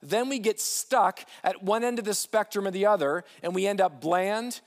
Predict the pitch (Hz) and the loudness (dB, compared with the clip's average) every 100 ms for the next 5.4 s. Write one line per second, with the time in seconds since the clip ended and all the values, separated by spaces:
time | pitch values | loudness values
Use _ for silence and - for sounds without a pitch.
0 | _ - 160 226 - 180 175 170 165 180 | _ -8 -4 -4 -4 -2 0 2 0 -4
1 | - - 180 214 226 185 175 170 170 - | -14 -8 -6 -2 2 2 2 0 -2 -6
2 | - 170 185 170 - 156 131 113 107 - | -10 -2 0 0 -2 -2 0 -2 -4 -8
3 | _ _ _ _ _ _ _ _ - 139 | _ _ _ _ _ _ _ _ -12 -8
4 | 196 - _ 202 226 247 254 262 247 214 | -8 -12 _ 2 2 4 0 -2 0 2
5 | 190 135 131 | 4 4 0